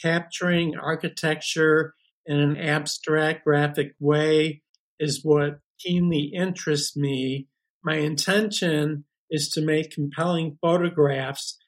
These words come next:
that remove the context and distill architecture to nothing but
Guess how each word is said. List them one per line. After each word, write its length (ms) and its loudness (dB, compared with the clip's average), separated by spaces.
that 140 -8
remove 380 0
the 160 2
context 960 -6
and 180 -2
distill 640 0
architecture 840 -2
to 200 -6
nothing 440 -2
but 100 -6